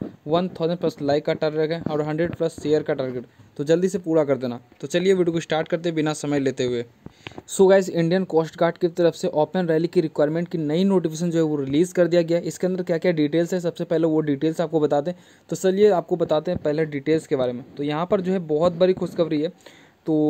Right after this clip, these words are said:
यहाँ पर सबसे पहले बात करते हैं ऑर्गेनाइजेशन बोर्ड नेम के बारे में। तो यहाँ पर कोस्ट गार्ड होने वाली है। पोस्ट नेम की बात करें यहाँ पर तो नाविक डीवी और कांस्टेबल जीडी की पोस्ट आपको देखने को मिलेगा इसके अंदर। वैकेंसी की बात करें तो ओपन रैली वैकेंसी है इसके अंदर और जॉब कैटेगरी डिफेंस की जॉब आपको देखने को मिलेगा।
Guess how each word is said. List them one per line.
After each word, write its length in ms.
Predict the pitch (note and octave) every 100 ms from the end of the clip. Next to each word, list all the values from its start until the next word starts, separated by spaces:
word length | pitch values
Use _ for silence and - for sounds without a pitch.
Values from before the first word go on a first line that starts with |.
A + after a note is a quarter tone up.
| D3+
यहाँ 200 | D3 E3
पर 100 | G3
सबसे 260 | F#3 F3+ G#3
पहले 220 | F3+ F3+
बात 240 | D3+ D3+
करते 220 | - E3+ F#3+
हैं 60 |
ऑर्गेनाइजेशन 480 | D#3+ D3+ D#3+ D#3 F#3
बोर्ड 240 | D3+ E3+
नेम 120 | E3+ F3
के 100 | F3
बारे 200 | D3 D3+
में। 60 |
तो 100 | D#3
यहाँ 100 | D#3
पर 120 | D3 E3+
कोस्ट 340 | D3+ D3+ -
गार्ड 160 | D#3+ D#3
होने 140 | D#3+
वाली 240 | C3+ B2+ C3+
है। 100 | D#3 _ _ -
पोस्ट 240 | F3 F#3+
नेम 100 | G3+
की 120 | F#3+
बात 240 | F3+ D#3 -
करें 220 | E3+ E3+
यहाँ 120 | D#3+
पर 120 | D#3
तो 120 | E3+ D#3+
नाविक 340 | D3 D3+ D#3
डीवी 220 | C#3+ D3+
और 200 | F3 D3+ D3
कांस्टेबल 400 | D3+ D3 D#3+ D#3+
जीडी 320 | C#3 D3 D#3+
की 100 | F3+
पोस्ट 280 | F3+ E3 D#3+
आपको 200 | D3 -
देखने 300 | D3+ C#3 D#3
को 120 | E3 E3
मिलेगा 240 | D#3 C#3
इसके 200 | C3+ C#3+
अंदर। 180 | C3 D#3 _ - - -
वैकेंसी 340 | D3+ F3 F3+
की 60 | G#3+
बात 180 | F3 E3+
करें 100 | -
तो 160 | - D3+
ओपन 220 | E3 F3
रैली 200 | F3 F3
वैकेंसी 380 | D#3 D3+ D3+ E3+
है 100 | E3+
इसके 200 | D#3+ D#3
अंदर 200 | D#3 F3+ -
और 160 | D3
जॉब 260 | C3+ D#3 E3+
कैटेगरी 380 | F3+ E3 F3+ F#3 _ _ D3+
डिफेंस 320 | D3+ F3+ G3
की 100 | F#3+
जॉब 180 | F3 E3
आपको 200 | D#3+ F3
देखने 280 | D3+ E3
को 80 | E3+
मिलेगा। 320 | E3+ C#3+ C3+